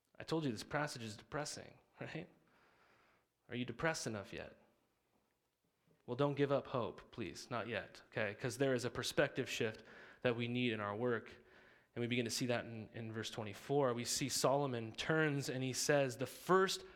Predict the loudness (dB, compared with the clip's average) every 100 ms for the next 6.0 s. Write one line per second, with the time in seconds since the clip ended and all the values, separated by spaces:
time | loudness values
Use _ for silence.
0 | -12 -2 6 6 6 4 2 0 2 2
1 | 2 -2 -6 -12 -2 2 2 2 4 4
2 | 4 2 0 -6 -20 _ _ _ _ _
3 | 0 2 -2 -12 _ _ _ _ _ _
4 | _ _ _ 2 4 6 6 4 2 0
5 | 2 2 2 6 6 6 4 2 -4